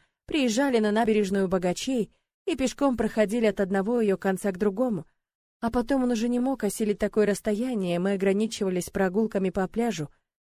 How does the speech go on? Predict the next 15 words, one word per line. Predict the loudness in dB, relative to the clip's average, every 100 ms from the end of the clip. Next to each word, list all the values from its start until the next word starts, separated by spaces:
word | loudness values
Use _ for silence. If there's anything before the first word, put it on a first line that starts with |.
| -2
до | 0
которого | 2 0 2 2 2
от | 2
дома | 2 2
рукой | 2 0 -2
подать. | -2 -6 -10 -16 -20 _ _ _ _ _ _
Меня | 2 4 4
привычные | 4 2 0 0 0 2
маршруты, | 2 0 -2 0 2
колёса | 2 2 2 0
моей | 0 2
машины | 0 -2 -2 0
ласкают | 0 -2 -2 -2 -2
плавный | 0 0 0
спуск | -4 -4 -8 -8 -16